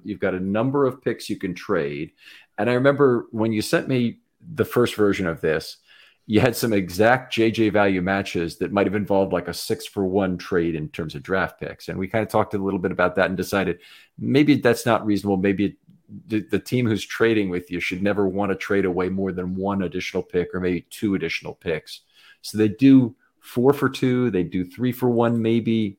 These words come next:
and they'll do two-for-one or two-for-two a lot. But it's most of the time,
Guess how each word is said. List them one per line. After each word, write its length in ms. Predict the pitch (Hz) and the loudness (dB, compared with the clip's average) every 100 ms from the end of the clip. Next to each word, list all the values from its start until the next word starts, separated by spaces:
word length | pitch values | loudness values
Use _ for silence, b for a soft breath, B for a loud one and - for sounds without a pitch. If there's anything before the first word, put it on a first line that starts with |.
| _ | _
and 140 | 90 | 0
they'll 220 | 95 95 98 | 2 2 -2
do 40 | |
two-for-one 580 | 95 - 139 131 117 113 | -4 -2 0 2 4 4
or 80 | 92 | 2
two-for-two 580 | - 113 - - 101 87 | 0 -4 -4 -4 0 0
a 100 | 85 87 | 2 2
lot. 220 | 73 67 - _ _ _ _ _ _ b b b b _ - | 2 -2 -6 _ _ _ _ _ _ b b b b _ 2
But 200 | 107 - | 2 2
it's 160 | - | -6
most 420 | 107 104 120 123 127 | 0 4 6 4 2
of 60 | |
the 80 | 104 | 0
time, 640 | - 101 92 90 90 87 | 2 0 0 0 -4 -8